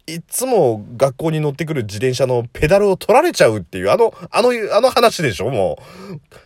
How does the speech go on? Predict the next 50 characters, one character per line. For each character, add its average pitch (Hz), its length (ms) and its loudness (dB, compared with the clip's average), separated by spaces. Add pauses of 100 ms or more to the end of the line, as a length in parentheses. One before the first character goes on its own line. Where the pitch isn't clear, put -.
(600)
「今 113 140 -6
日 127 60 -4
も、 82 420 -8 (600)
ペ 85 140 -8
ダ 85 100 -12
ル、 85 240 -6 (560)
な 107 160 -14
く - 140 -14
な 80 100 -10
っ 80 40 -12
て - 140 -4
る 147 120 -2
や。 107 180 0 (1600)
で 190 140 6
も 196 100 4
い 165 120 2
い 240 60 -2
ん 220 120 -4
だ。 - 240 2 (460)
帰 202 200 2
り 233 160 0
道 185 140 4
は 120 100 6
下 180 220 4
り 196 100 4
坂 196 200 4
だ 208 100 6
か 208 80 4
ら」 123 160 4
で、 147 100 6
お 165 100 6
な 185 120 6
じ 202 140 0
み 226 60 0
の 208 140 6
あ 175 80 6
れ 196 60 6
で 185 100 0
し - 140 -2
ょ？ 277 120 8
弱 160 220 8
虫 147 180 -6
ペ 156 120 0
ダ 131 100 6
ル 101 60 0
っ 82 60 -8
て。 - 260 -4 (240)
ね、 165 340 2 (220)
も 113 240 0
う。 - 40 -20